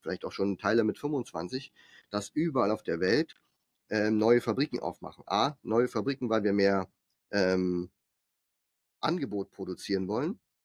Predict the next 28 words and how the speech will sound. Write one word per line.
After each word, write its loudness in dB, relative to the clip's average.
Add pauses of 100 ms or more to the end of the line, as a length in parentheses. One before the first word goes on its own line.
weil -4
die -4
Nachfrage -4
so -4
hoch -6
ist. -10 (480)
Und -2
das -4
Zweite -2
ist, -2
wir -4
müssen, -2 (500)
also -8
nicht -4
wir, 6
sondern 2
die -2
Leute 2
da 2
draußen, 0
die -2
diese 0
Fabriken 2
bauen, 0
müssen 0
sich -6
regional 2
absichern. -6